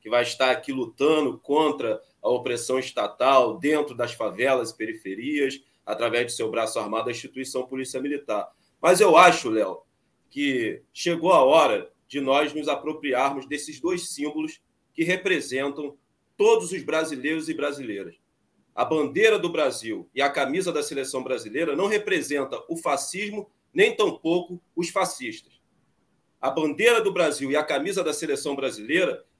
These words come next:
não representa uma fe-, é, um, um, um campo ideológico, e muito menos um partido. Esses dois símbolos representam todos os brasileiros e brasileiras. Não estou aqui querendo dizer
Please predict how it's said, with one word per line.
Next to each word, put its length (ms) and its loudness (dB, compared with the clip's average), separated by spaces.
não 160 4
representa 1080 2
uma 220 2
fe-, 180 0
é, 380 2
um, 640 0
um, 520 -4
um 200 0
campo 320 2
ideológico, 840 2
e 80 -4
muito 280 0
menos 280 0
um 80 -4
partido. 640 -2
Esses 340 -6
dois 260 2
símbolos 420 -2
representam 840 0
todos 300 6
os 100 -6
brasileiros 640 0
e 40 -6
brasileiras. 680 -2
Não 120 6
estou 220 4
aqui 180 0
querendo 340 2
dizer 560 2